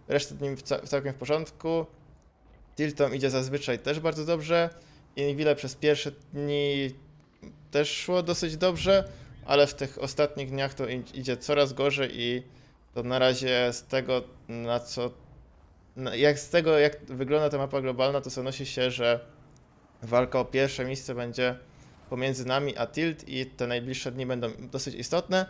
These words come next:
Często pytacie się mnie, e, dlaczego nie mamy prowincji, a tutaj mamy tak dużo punktów. Jest to spowodowane tym, że klany inwestują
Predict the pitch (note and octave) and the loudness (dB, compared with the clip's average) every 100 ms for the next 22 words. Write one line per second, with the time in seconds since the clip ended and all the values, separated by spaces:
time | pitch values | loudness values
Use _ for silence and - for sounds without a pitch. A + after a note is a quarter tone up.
0 | - - - - G#3 G#3 F#3 F3+ F3 D#3 | -8 -20 -18 2 2 2 -2 -4 -4 -4
1 | E3+ D#3+ D3+ D#3+ D#3 D#3 - - - - | -4 -4 -2 0 2 0 -8 -20 -20 -2
2 | C3+ C3 C#3 D3+ D#3 D3 C#3+ C#3 C3+ B2+ | 0 2 0 2 2 8 8 8 4 2
3 | - C3+ C3+ C#3+ C#3 C3+ C3+ B2+ - - | -6 -4 0 0 0 0 0 -2 -10 -20
4 | - - - - - _ _ - C3+ D3+ | -20 -20 -20 -20 -20 _ _ -4 0 4
5 | G#3+ G#3 D#3+ D3+ C#3+ B2 - C3 C3 B2+ | 2 2 -2 -2 0 -2 -4 -4 4 4
6 | B2 A#2+ A#2 B2 B2 C3 C#3 D3+ G3+ F#3+ | 4 0 -2 -2 -2 -2 -2 -2 -2 0
7 | F3+ F3+ - - - - - G3+ G#3+ G#3 | -2 -2 -6 -20 -20 -18 4 4 4 -4
8 | F3 E3 E3 E3 E3 D#3+ E3 C#3+ D3 D3 | -4 -4 -2 0 0 -2 -4 -2 -2 2
9 | D3 D3 D3+ D3 - D#3+ C#3+ D3+ - F3+ | 2 4 2 -2 -4 -4 0 -2 0 4
10 | C#3+ A2+ | 4 4